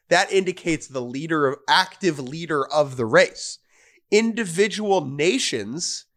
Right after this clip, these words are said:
have their own national championship jerseys. So if you're watching a race and it's like, "Oh, that's a cool little red and green flag. Oh, that's the champion of Portugal." So you have a sense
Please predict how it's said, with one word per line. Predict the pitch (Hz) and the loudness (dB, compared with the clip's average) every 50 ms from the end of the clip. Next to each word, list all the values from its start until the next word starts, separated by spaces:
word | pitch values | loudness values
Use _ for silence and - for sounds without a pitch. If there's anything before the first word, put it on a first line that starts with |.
| _ _ _ _ _ | _ _ _ _ _
have | - - 160 160 170 156 139 | -4 0 0 0 0 0 2
their | 160 160 143 - | 2 2 2 2
own | 160 165 170 175 165 147 | 2 0 0 0 0 0
national | 147 143 147 165 - - - 175 147 135 | 0 0 0 0 -2 -4 -4 -4 -4 -4
championship | - - - 185 190 208 220 220 196 151 120 - - 123 98 - | -4 -6 -2 2 4 4 4 2 0 -4 -4 -4 -6 -10 -10 -10
jerseys. | - 95 85 82 - - 50 - - - - _ _ - - - - _ _ | -12 -14 -12 -12 -14 -18 -18 -18 -20 -20 -20 _ _ -20 -20 -20 -20 _ _
So | - - 170 | 2 4 4
if | 139 123 165 | 4 4 2
you're | 190 185 | 0 4
watching | 165 160 165 160 - 175 156 139 | 4 4 4 2 0 -4 -8 -2
a | |
race | 135 151 180 190 170 - | 0 2 2 2 2 0
and | 160 143 | -2 -4
it's | 135 - | -2 -2
like, | 135 123 117 107 | -2 -2 0 4
"Oh, | 139 190 220 156 117 - - _ _ _ _ _ _ _ _ | 4 6 6 4 2 -2 -10 _ _ _ _ _ _ _ _
that's | - 160 190 - 170 | 2 2 2 2 -2
a | 139 | -4
cool | - - - 170 165 170 165 | -4 -2 0 2 2 4 4
little | 156 165 160 151 139 135 | 4 4 4 4 4 4
red | 127 147 147 151 | 4 2 2 2
and | 156 151 156 131 | 2 0 -4 -4
green | 131 139 147 156 151 151 151 139 | -4 -2 -2 -2 -2 -2 -4 -6
flag. | - - 180 196 175 156 147 143 - - - | 0 2 4 4 4 4 2 0 -4 -6 -2
Oh, | - 269 302 302 277 202 | 2 6 6 8 8 6
that's | 151 160 160 - - | 4 0 -4 -6 -8
the | 190 | -12
champion | 175 - - 185 180 175 214 196 196 | -10 -6 -4 -4 -4 -2 -2 -2 -2
of | 208 202 - | -2 -4 -6
Portugal." | - - 302 330 - - 208 135 - - - - - _ _ _ _ _ - - - - - - | -8 -4 -4 -2 -2 -2 -4 -6 -6 -8 -16 -18 -18 _ _ _ _ _ -18 -18 -16 -16 -10 -6
So | - - 165 | -6 -2 0
you | 160 156 | 0 2
have | 151 170 190 190 | 2 2 2 2
a | 175 | 2
sense | - - - 180 170 170 151 139 - - - | 0 0 2 2 4 2 2 0 -4 -12 -16